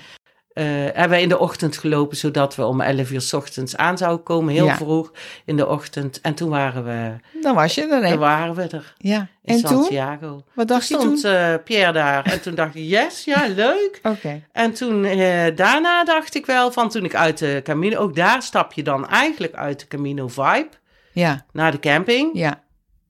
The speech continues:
Speaker 1: En toen dacht ik, "Oh ja," dan krijg je hetzelfde gevoel als, eh, eh, in een hotel. "Oh, nou is het weg."
Speaker 2: Ja, ja.
Speaker 1: Toen ben ik de volgende ochtend de rest van de groep nog, eh, op gaan wachten.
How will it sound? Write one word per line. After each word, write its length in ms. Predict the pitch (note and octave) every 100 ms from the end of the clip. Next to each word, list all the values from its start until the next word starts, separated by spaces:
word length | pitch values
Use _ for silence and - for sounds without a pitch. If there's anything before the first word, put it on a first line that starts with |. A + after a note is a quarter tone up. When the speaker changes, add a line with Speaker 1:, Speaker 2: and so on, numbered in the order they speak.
| _
Speaker 1:
En 120 | D3+
toen 180 | C#3+ A#3
dacht 220 | G#3+ G3
ik, 120 | F#3+ -
"Oh 160 | E3+ D#3
ja," 400 | B2+ G2+ G2+ - _ -
dan 220 | D#3+ D3
krijg 240 | D#3+ D#3+
je 60 | D#3+
hetzelfde 400 | - D3 D#3 D3+
gevoel 420 | D3 C3+ C#3+ B2
als, 280 | A#2+ A#2+ -
eh, 160 | A#2+ A#2
eh, 60 | A#2 - - - - C3 B2+
in 160 | D3 C3
een 140 | B2+
hotel. 420 | B2+ C3 C#3 C3+
"Oh, 120 | - F3
nou 140 | C#3+
is 60 | A#2+
het 80 | -
weg." 300 | A#2 B2+ _ _ _ _ _
Speaker 2:
Ja, 260 | - C3+
ja. 300 | C#3 C3+ C3 _ _ _ _ _ _ -
Speaker 1:
Toen 120 | F#3
ben 100 | G3+
ik 60 | E3+
de 80 |
volgende 340 | D#3 A#3+ A#3+ G3+
ochtend 320 | F#3 - E3+
de 60 | E3
rest 220 | F#3+ -
van 120 | F#3
de 60 | D#3+
groep 220 | A3+ A3
nog, 200 | G3+ F#3+
eh, 260 | F#3+ F#3 F#3
op 140 | F#3+
gaan 220 | - E3+
wachten. 480 | D#3+ E3 - F3+